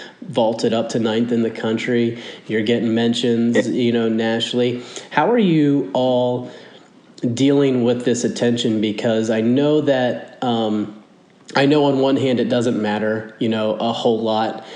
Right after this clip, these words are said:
Speaker 1: but on the other hand, you know, when there is a buzz about it, it's, it is good for the program. It is good for the conference. So how do you balance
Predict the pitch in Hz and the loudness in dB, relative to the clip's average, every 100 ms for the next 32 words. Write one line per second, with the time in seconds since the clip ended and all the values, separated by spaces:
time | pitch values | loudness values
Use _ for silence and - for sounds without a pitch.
0 | - - 147 156 151 151 160 170 139 131 | -4 2 4 4 4 4 2 2 2 2
1 | 127 123 120 147 139 120 113 107 120 131 | 2 0 0 0 2 2 2 0 2 2
2 | 143 143 123 127 - 127 139 143 131 117 | 4 2 2 0 0 0 2 2 0 -2
3 | 117 113 110 101 104 113 113 123 120 - | 0 0 0 0 0 0 0 -2 -4 -8
4 | - 143 139 - 143 156 143 131 131 127 | 0 0 0 -2 0 2 0 0 0 0
5 | 120 - 123 117 120 113 117 104 - 113 | -2 -2 0 2 2 2 -2 -2 -2 0
6 | 107 101 104 104 113 110 117 110 123 117 | 0 0 0 0 0 0 -2 -2 -2 -2
7 | 107 - 117 110 110 104 120 156 196 190 | -2 -4 -2 -2 -2 0 0 2 2 2
8 | 127 123 123 123 120 - | 2 2 2 2 -2 -6